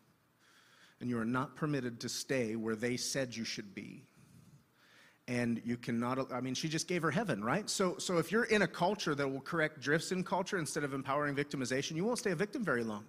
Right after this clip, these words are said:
right? It's, I told you this a few weeks ago. When, when my wife is going through something and I'm like, "Honey, are you okay?" She goes, "Don't pity me."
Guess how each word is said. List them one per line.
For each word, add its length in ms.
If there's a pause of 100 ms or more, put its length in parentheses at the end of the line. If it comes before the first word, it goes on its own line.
right? 180 (600)
It's, 220 (200)
I 140
told 200
you 80
this 180
a 20
few 160
weeks 180
ago. 160
When, 420
when 160
my 140
wife 300
is 100
going 240
through 200
something 340
and 80
I'm 100
like, 120
"Honey, 200
are 60
you 140
okay?" 240
She 160
goes, 200
"Don't 320 (180)
pity 280
me." 180